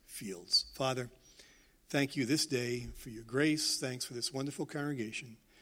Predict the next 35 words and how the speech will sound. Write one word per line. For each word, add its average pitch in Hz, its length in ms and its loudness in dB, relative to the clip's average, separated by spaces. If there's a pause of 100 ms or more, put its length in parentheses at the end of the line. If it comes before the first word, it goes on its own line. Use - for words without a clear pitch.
(260)
Thanks 147 180 4
for - 100 0
Pastor 143 280 0
Jeff 151 400 4
and 123 100 -4
Heather 156 300 4
and 143 100 2
their 120 120 -4
faithfulness, 156 720 2 (380)
not 165 240 6
only 196 260 6
in 165 80 8
their 143 140 6
faithfulness 156 560 0
to - 140 -4
the 127 100 0
congregation, 131 800 4
but 131 140 0
their 139 120 6
faithfulness 175 540 4
to - 140 -2
you 151 420 8 (380)
in 127 180 4
raising 175 400 8
up 180 120 2
a 202 60 4
church 117 540 4 (220)
who 143 160 10
embraces 120 840 6
your 147 280 6
heart 127 420 2
for 139 160 0
a 117 60 4
lost 113 360 0
world. - 340 -6